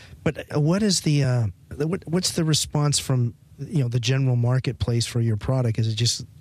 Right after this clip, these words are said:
universally accepted now, or at least, uh, mentally and even emotionally in the industry?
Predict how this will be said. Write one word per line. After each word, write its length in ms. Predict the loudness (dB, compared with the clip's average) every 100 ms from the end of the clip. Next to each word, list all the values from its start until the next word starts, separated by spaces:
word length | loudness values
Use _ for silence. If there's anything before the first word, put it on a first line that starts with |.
| -2
universally 600 | 2 4 4 0 0 0
accepted 500 | 0 0 -2 -2 -2
now, 300 | 0 2 2
or 380 | 2 2 0 0 0
at 80 | 0
least, 240 | 0 -2
uh, 140 | -4 0
mentally 580 | 2 2 2 2 2
and 160 | 2 2
even 200 | 2 2
emotionally 580 | 2 2 2 0 2 2
in 60 | 2
the 80 |
industry? 520 | 0 0 -4 -4 -10